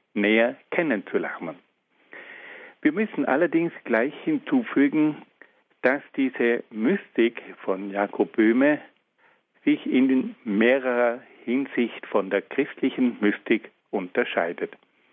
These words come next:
Aber das wollen wir nun Schritt für Schritt ein bisschen erläutern und erklären. Wir beginnen zunächst einmal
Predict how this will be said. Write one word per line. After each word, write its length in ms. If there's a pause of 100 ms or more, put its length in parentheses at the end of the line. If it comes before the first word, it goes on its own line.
(500)
Aber 140
das 120 (100)
wollen 260
wir 180
nun 260
Schritt 300
für 180
Schritt 380 (320)
ein 200
bisschen 520 (180)
erläutern 680
und 180
erklären. 640 (1120)
Wir 120
beginnen 640
zunächst 420
einmal 580